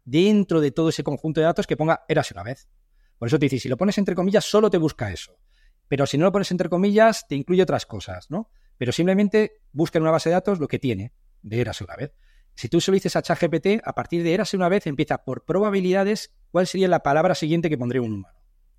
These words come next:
Y la siguiente, y la siguiente, y la siguiente, por probabilidades. Trabaja con, con teoría de probabilidad. Entonces, al final, te, te rela-, te hace un relato, te genera un nuevo contenido que es inédito, que, que cuando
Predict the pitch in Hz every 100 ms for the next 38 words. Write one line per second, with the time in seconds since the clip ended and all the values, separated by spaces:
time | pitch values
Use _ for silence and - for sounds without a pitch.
0 | _ _ _ _ _ _ 156 139 - 131
1 | 135 113 90 - 135 131 - 131 135 117
2 | - - 131 - 131 123 113 117 123 113
3 | 107 180 185 - 135 175 160 147 131 123
4 | 117 110 123 139 123 120 101 92 87 _
5 | _ 151 175 147 165 190 185 156 - _
6 | - 120 117 123 160 - 156 143 180 135
7 | 220 - - - _ _ - 123 - 139
8 | 180 190 - _ _ - 147 160 165 165
9 | 156 175 185 220 - _ _ _ - 120
10 | 147 127 147 160 160 247 - _ _ _
11 | _ 101 98 95 - - 95 95 92 95
12 | - - 107 104 101